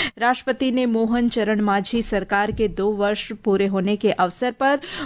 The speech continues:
ओडिशा के मयूरभंज जिले के रायरंगपुर में एक जनसभा में यह बात कही। प्रधानमंत्री मोदी भी कार्यक्रम में उपस्थित रहे। श्री मोदी ने कहा कि केंद्र सरकार की योजनाओं से सशक्त होकर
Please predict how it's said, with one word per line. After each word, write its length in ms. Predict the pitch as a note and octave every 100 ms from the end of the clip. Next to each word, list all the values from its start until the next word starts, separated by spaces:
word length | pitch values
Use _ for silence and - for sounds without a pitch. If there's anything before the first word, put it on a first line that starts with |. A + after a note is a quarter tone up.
| -
ओडिशा 440 | C4+ C4+ - E4+
के 220 | E4+ E4+
मयूरभंज 840 | D#4 A#3+ A3+ B3+ C#4+ A#3+ C4+ C4+ G3
जिले 300 | G#3 A#3 B3+
के 220 | B3+ C4+ C#4
रायरंगपुर 720 | A#3+ F#3+ G#3 B3 C4 B3+ C4 B3+
में 140 | C4
एक 260 | C4+ A3+ F#3+
जनसभा 520 | A3 G3+ G3+ G#3+ A3+
में 120 | B3 B3
यह 120 | A3+
बात 320 | F#3+ F3+ -
कही। 340 | G3+ G#3+ F#3 - - - - -
प्रधानमंत्री 680 | C4+ C4 B3+ C#4+ D4 C#4 D4+
मोदी 320 | B3 G#3+ G#3
भी 160 | B3 C#4
कार्यक्रम 480 | - F#3+ G3 G3 C4
में 180 | G3+ F#3+
उपस्थित 580 | - A#3 A3 - G3+ -
रहे। 280 | A3 A3 - - - - -
श्री 160 | - D#4+
मोदी 300 | D4+ D4+ F#4
ने 120 | G4
कहा 280 | D#4+ C#4 D#4+
कि 120 | E4+
केंद्र 340 | E4+ C4+ C#4+ D4+
सरकार 460 | D4+ A#3+ B3+ B3
की 120 | B3+ C#4+
योजनाओं 580 | A#3 G#3 G#3 A3 A#3 B3+
से 200 | - C4
सशक्त 600 | - G#3+ - B3+ - B3+
होकर 440 | G#3+ G#3 B3 B3